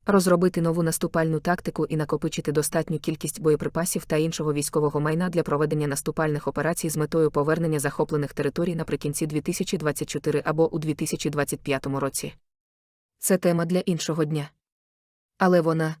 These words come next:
безсумнівно, привертає увагу декого в українському генштабі вже зараз. Дякую, що додивилися це відео до кінця. Сподіваюся, вам сподобалася я у ролі ведучої на каналі Матевосян Ньюс.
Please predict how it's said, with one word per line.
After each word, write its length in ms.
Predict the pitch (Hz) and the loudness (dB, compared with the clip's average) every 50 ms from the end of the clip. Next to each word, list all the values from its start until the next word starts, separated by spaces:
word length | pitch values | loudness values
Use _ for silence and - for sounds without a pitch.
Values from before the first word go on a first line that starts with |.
| _ _ - | _ _ -4
безсумнівно, 720 | 196 180 180 - - 190 180 185 214 214 175 151 143 147 - _ _ _ _ _ | 0 0 0 2 4 6 6 8 6 6 4 2 -4 -6 -8 _ _ _ _ _
привертає 520 | - 190 175 170 160 - - 175 165 160 | 0 2 2 2 2 2 0 2 2 2
увагу 400 | - 170 160 170 180 180 180 170 | 0 0 0 2 2 2 2 0
декого 360 | 151 165 170 175 - 165 165 156 | 0 0 0 0 0 -2 -2 0
в 60 | 160 | -2
українському 640 | 156 - 175 160 156 160 160 - - - 165 156 | -2 0 0 0 0 0 -2 -4 -4 -4 -4 -4
генштабі 520 | 151 160 156 151 - - 165 165 160 165 160 | -2 -2 -4 -4 -4 -2 -2 -2 0 -2 -4
вже 200 | 160 156 165 156 | -2 -2 -4 -2
зараз. 440 | 151 175 160 151 147 - - - _ _ _ _ _ _ _ _ _ _ _ _ _ _ _ _ _ _ _ _ _ _ _ _ _ _ _ - | 0 0 0 0 -2 -4 -6 -8 _ _ _ _ _ _ _ _ _ _ _ _ _ _ _ _ _ _ _ _ _ _ _ _ _ _ _ -2
Дякую, 520 | 202 175 180 208 214 - - 151 147 143 147 _ _ _ | -2 4 4 4 2 4 2 0 0 0 -2 _ _ _
що 180 | - - - 214 | -8 2 4 6
додивилися 520 | 196 190 175 190 196 240 247 233 - 240 | 6 6 4 6 4 4 2 2 0 0
це 160 | 226 - 214 196 | 0 2 2 2
відео 320 | 185 190 175 170 165 160 | 4 2 2 4 2 2
до 100 | 165 165 | 2 -2
кінця. 400 | - - 175 - - 175 151 151 - _ _ _ | -2 -2 -4 -2 -2 -4 -4 -6 -8 _ _ _
Сподіваюся, 600 | - - - 185 165 170 165 170 165 160 - - 156 | -14 -4 -2 0 0 2 2 2 2 2 0 -2 0
вам 160 | 160 156 156 | 0 0 -2
сподобалася 600 | - - 170 160 160 160 156 160 160 156 - 170 | -2 -2 0 2 2 4 2 2 0 0 0 -2
я 160 | 160 160 156 151 | 0 0 0 -2
у 140 | - 165 | 0 0
ролі 220 | 156 160 165 180 185 | 0 2 2 2 2
ведучої 500 | 165 160 147 160 165 - - - 160 151 | 2 2 2 0 -2 -2 -2 -2 -2 -2
на 80 | 151 | -2
каналі 380 | 147 - 151 151 156 175 180 180 | -2 -2 -2 0 0 0 0 0
Матевосян 640 | 170 156 147 - 151 147 147 147 - 156 147 147 143 | 0 -2 -2 -2 -2 -2 -2 -2 -2 -2 -2 -2 -2
Ньюс. 360 | 151 147 143 139 - - - | -2 -2 -4 -4 -6 -8 -12